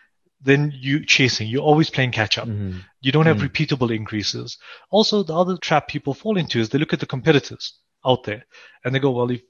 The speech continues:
Speaker 1: they're charging X, I must come in under."
Speaker 2: Mm.
Speaker 1: Which doesn't
Speaker 2: Mm.
Speaker 1: make sense because it's the people pay for the value of the product.
Speaker 2: Mm.
Speaker 1: So I would recommend that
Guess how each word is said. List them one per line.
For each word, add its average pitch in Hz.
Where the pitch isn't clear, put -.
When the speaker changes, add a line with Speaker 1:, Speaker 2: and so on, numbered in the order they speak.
Speaker 1:
they're 139
charging 135
X, -
I 139
must 135
come 127
in 127
under." 117
Speaker 2:
Mm. 104
Speaker 1:
Which -
doesn't 196
Speaker 2:
Mm. 220
Speaker 1:
make 214
sense 226
because 139
it's -
the 135
people 196
pay 165
for 139
the 123
value 113
of 120
the 113
product. 101
Speaker 2:
Mm. 90
Speaker 1:
So 175
I 170
would 208
recommend 170
that 139